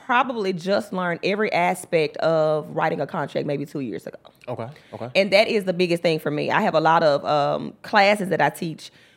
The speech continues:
Speaker 1: because when you're, when you get in real estate and you're not with the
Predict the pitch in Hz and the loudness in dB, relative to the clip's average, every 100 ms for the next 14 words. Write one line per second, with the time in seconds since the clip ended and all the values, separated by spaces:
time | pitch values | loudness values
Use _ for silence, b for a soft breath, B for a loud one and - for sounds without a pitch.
0 | - 170 220 175 160 156 - 175 175 175 | -8 -2 2 2 2 0 -4 -4 -2 4
1 | 269 233 208 226 277 208 180 202 - 156 | 2 2 -2 0 0 2 2 0 2 2
2 | 151 160 196 175 165 160 170 165 - 151 | 2 -2 -2 2 2 2 0 -2 0 2
3 | 139 135 | 2 0